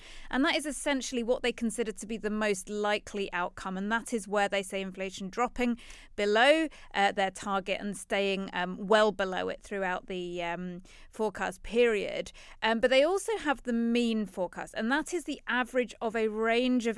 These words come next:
outcomes. So it includes all the risks, both upside and downside. And the mean forecast is considerably higher than the mode. And that's what we mean by skew, simply the difference between the mean, which includes all the possible scenarios,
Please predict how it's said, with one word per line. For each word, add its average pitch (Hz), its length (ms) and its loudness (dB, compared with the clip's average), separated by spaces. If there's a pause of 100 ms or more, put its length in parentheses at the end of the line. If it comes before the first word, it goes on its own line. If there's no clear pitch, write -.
outcomes. 208 600 -4
So 214 80 -2
it 208 40 0
includes 302 360 -4
all 330 320 2
the 262 100 0
risks, 220 400 -2
both 214 240 -2
upside 202 420 -6
and 185 200 -6
downside. 214 680 -4 (380)
And 240 220 4
the 247 40 4
mean 285 580 4
forecast 196 760 -4
is 220 140 -2
considerably 247 600 -4
higher 220 460 -4
than 202 200 -6
the 196 60 -6
mode. 170 400 -6
And 196 140 -4
that's 269 220 -2
what 277 100 -2
we 226 120 -2
mean 214 240 -2
by 190 160 0
skew, 190 420 -6
simply 269 460 -4
the 220 100 -4
difference 240 400 -2
between - 340 -8
the 202 60 -4
mean, 269 380 2
which - 180 -6
includes 202 320 -4
all 277 200 0
the 240 80 -6
possible 196 360 -6
scenarios, 190 560 -4